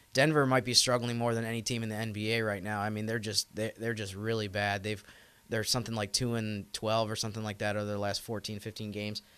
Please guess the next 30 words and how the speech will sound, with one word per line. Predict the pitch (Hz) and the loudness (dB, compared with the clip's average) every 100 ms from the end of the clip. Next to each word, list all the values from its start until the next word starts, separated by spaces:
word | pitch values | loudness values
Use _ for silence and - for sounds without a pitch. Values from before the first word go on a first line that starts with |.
| - - | -20 -12
So, | - - 117 107 107 - 104 | -4 0 2 2 -2 -6 -4
um, | 104 95 92 - _ _ _ | -2 -2 -6 -16 _ _ _
you | 117 | -6
know, | 110 107 101 - _ _ _ _ - | -4 -4 -8 -14 _ _ _ _ -2
hopefully | 131 127 127 127 | 0 0 2 4
they | 123 | 4
can, | 117 120 113 110 - | 2 -2 -2 -4 -6
the | 101 | -2
Pelicans | 117 117 113 - | -2 0 -4 -6
can | 113 | -6
put | 123 | -4
together | 117 110 113 110 110 - - - _ - | -2 0 0 0 -2 -8 -20 -20 _ -8
a | 107 | -6
few | - 117 | -2 0
more | 117 110 | 0 0
wins, | 117 139 135 | 2 2 2
and | 120 113 | 0 0
then, | 113 113 113 - _ 95 | 0 0 -4 -6 _ -6
I | |
mean, | 110 113 | -4 -2
the | 113 | 0
more | 113 123 | 2 2
y-, | 123 | 2
you | 87 110 | -2 -4
keep | 110 117 | -4 -2
winning | 120 123 120 | 0 0 -2
these | 110 | -2
games, | 107 120 131 117 | 0 2 2 0
and | 113 110 104 - - - _ | 0 -2 -6 -10 -20 -20 _
y-, | - | -16